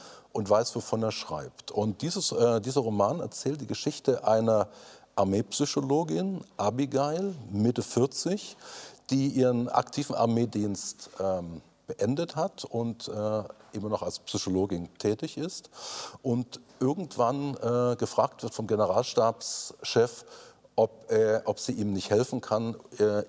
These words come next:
ihn zu motivieren. Und, äh, jetzt ist die interessante, äh, Situation die, diese Psychologin ist keine, äh,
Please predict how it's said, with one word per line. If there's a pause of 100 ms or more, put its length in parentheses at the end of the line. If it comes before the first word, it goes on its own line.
ihn
zu
motivieren.
Und,
äh,
jetzt
ist
die
interessante,
äh,
Situation
die, (480)
diese
Psychologin
ist
keine,
äh,